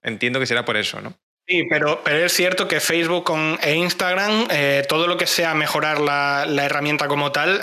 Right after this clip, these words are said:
Speaker 2: han tardado bastante. O sea,
Speaker 1: Ya.
Speaker 2: que la semana pasada es cuando hemos podido celebrar que una cuenta de menos de diez mil seguidores pueda poner un enlace en un story, cuatro años después, pues tiene, tiene tela.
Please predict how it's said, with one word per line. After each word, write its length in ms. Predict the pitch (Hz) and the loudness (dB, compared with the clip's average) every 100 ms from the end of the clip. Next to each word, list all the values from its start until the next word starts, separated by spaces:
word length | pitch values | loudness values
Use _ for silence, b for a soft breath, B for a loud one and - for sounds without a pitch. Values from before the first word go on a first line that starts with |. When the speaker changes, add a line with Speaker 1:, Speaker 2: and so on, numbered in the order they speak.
| - | 0
Speaker 2:
han 340 | 139 151 151 - _ _ | 0 -2 -4 -8 _ _
tardado 380 | - 160 147 165 | -4 -2 0 0
bastante. 560 | 196 165 - 170 165 131 | 0 -2 0 0 0 0
O 60 | 120 | 0
sea, 240 | 156 131 | 0 0
Speaker 1:
Ya. 180 | 104 - - | 0 -4 -6
Speaker 2:
que 80 | - | -2
la 120 | 156 | 0
semana 360 | 151 156 156 160 | 0 0 0 0
pasada 520 | 165 147 185 185 139 | 0 0 0 2 2
es 140 | 151 156 | 0 0
cuando 260 | - 147 | -2 -2
hemos 160 | 147 160 | 0 -2
podido 300 | 170 165 165 | 0 2 2
celebrar 440 | 160 160 156 196 | 0 0 0 0
que 80 | 170 | 0
una 160 | 147 156 | -2 0
cuenta 280 | 170 175 143 | 0 0 0
de 80 | |
menos 200 | 143 165 | 0 0
de 100 | 147 | 0
diez 140 | 139 135 | 0 0
mil 140 | 151 | 0
seguidores 460 | 147 156 151 190 180 | -2 0 0 0 0
pueda 240 | 175 151 | 0 -2
poner 240 | 156 156 156 | 0 -2 0
un 80 | 156 | 0
enlace 340 | 156 160 - | 2 0 0
en 60 | 160 | 0
un 80 | 156 | 0
story, 460 | 143 - 185 220 - B - _ _ _ _ | -2 -2 0 0 -2 B -12 _ _ _ _
cuatro 360 | 175 185 180 175 | 0 2 2 0
años 260 | 170 165 | 0 0
después, 560 | 156 170 196 196 220 - B - _ - | 0 0 0 0 0 -4 B -20 _ -4
pues 200 | 143 - | -4 0
tiene, 720 | 151 156 160 165 165 170 202 | 0 0 0 0 0 -2 -4
tiene 240 | - 160 175 | -2 0 0
tela. 400 | 160 175 113 | 0 -2 -4